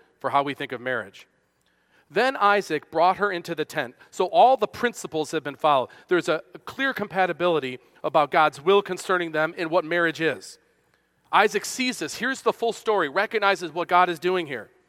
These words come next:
He takes her into the tent. He became, she became his wife. Now, it's based on what they know to be a good match because of what God has said. He makes her his wife. He consummates the marriage. That's how it's done in those days. That's still how it is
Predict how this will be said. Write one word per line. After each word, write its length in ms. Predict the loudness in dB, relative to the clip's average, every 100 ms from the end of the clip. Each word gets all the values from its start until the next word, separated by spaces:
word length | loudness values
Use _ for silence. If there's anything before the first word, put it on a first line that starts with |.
| _ _ _ _ _ _ _
He 140 | -14
takes 340 | -2 0 0 -2
her 120 | -2
into 200 | -2 -4
the 80 | -4
tent. 340 | -2 -4 -4 -10 _ _ _ _ _ _ _ _ -20
He 120 | -14 -10
became, 480 | -8 -4 -4 -4 -14 _ _ _ _ _ _
she 220 | -10 -8
became 380 | -6 -6 -4 -4
his 180 | -4 0
wife. 260 | 2 2 0
Now, 140 | -2 -2
it's 120 | -2
based 380 | -4 -4 -6 -2
on 180 | -2
what 160 | -2 -4
they 140 | -4
know 280 | -6 -2 -2
to 120 | -2 -10
be 280 | -10 -10 -14 _ _ _ _
a 80 | -6
good 280 | -4 -6 -4
match 400 | -2 -2 -2 -8
because 280 | -8 -8 -8
of 60 |
what 120 | -10 0
God 220 | 2 2
has 80 | 0
said. 320 | 0 0 0 _ _ _ _ _ _ _ _ _ _
He 300 | -14 -14 -18 _ _ _
makes 360 | -2 -2 -2 0
her 120 | 0
his 180 | 0 2
wife. 400 | 4 4 0 -16
He 100 | -16
consummates 600 | 0 2 2 -2 -8 -8
the 60 | -4
marriage. 200 | -4 -4
That's 140 | -2
how 160 | 2 0
it's 80 | 2
done 200 | 0 0
in 60 |
those 220 | -4 -6
days. 200 | -2 -2
That's 160 | -2 -10
still 280 | -6 -4 2
how 160 | 2
it 100 | 2
is 240 | -4 -6